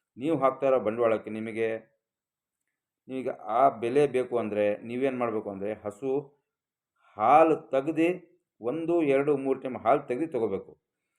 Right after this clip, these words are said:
ಆವಾಗ ನಿಮಗೆ ಕಾನ್ಫಿಡೆನ್ಸ್ ಬರುತ್ತೆ, ಕಾನ್ಫಿಡೆನ್ಸ್ ಬರುತ್ತೆ. ಪ್ಲಸ್ ಏನಾಗುತ್ತೆ ಅಂದರೆ, ಹಸು ಬಗ್ಗೆ ಮಾಹಿತಿ ಸಿಗುತ್ತೆ. ಹಸು ನೀವು ತೊಗೊಂಡು ಹೋಗ್ಬಿಟ್ರಿ, ಹಸು ತೊಗೊಂಡು ಹೋಗಿದ್ದು ಮಾರನೇ ದಿನ ಏನು ಮಾಡ್ತೀರಾ?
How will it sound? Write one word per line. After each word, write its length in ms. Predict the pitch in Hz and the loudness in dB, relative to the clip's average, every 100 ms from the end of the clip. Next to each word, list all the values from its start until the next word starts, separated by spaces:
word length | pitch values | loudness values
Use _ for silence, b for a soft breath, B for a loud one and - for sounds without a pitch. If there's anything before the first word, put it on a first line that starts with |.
| _ _ | _ _
ಆವಾಗ 360 | 98 131 180 170 165 | -4 2 6 8 6
ನಿಮಗೆ 320 | 156 139 151 185 185 - 120 | 2 2 6 6 4 -2 0
ಕಾನ್ಫಿಡೆನ್ಸ್ 400 | 156 175 175 131 | 2 4 4 4
ಬರುತ್ತೆ, 300 | 127 98 85 - _ _ _ _ _ - | 2 0 -6 -20 _ _ _ _ _ -2
ಕಾನ್ಫಿಡೆನ್ಸ್ 440 | 127 160 175 170 160 | 0 0 0 2 2
ಬರುತ್ತೆ. 240 | 156 175 170 | 4 2 0
ಪ್ಲಸ್ 220 | 160 151 151 | 0 0 0
ಏನಾಗುತ್ತೆ 320 | 151 143 135 | 0 0 -4
ಅಂದರೆ, 200 | 131 143 - | -6 -6 -6
ಹಸು 200 | 110 170 | -6 -4
ಬಗ್ಗೆ 240 | 143 160 139 | -4 -2 0
ಮಾಹಿತಿ 260 | 120 139 135 | 0 -2 -6
ಸಿಗುತ್ತೆ. 280 | - 101 - - _ _ _ _ _ _ - | -4 -6 -6 -20 _ _ _ _ _ _ -8
ಹಸು 300 | 117 - 208 214 214 - | -6 2 6 6 4 -2
ನೀವು 140 | 147 139 | -8 -2
ತೊಗೊಂಡು 240 | - 170 147 | 4 6 6
ಹೋಗ್ಬಿಟ್ರಿ, 400 | 131 113 98 104 107 _ _ _ _ | 2 0 -4 -6 -6 _ _ _ _
ಹಸು 160 | 123 190 214 | -4 -2 2
ತೊಗೊಂಡು 200 | 190 180 | 2 2
ಹೋಗಿದ್ದು 200 | 165 156 147 | 0 0 2
ಮಾರನೇ 160 | 151 151 | 2 0
ದಿನ 120 | 143 | 0
ಏನು 80 | 135 | -2
ಮಾಡ್ತೀರಾ? 320 | 123 120 110 | -2 0 0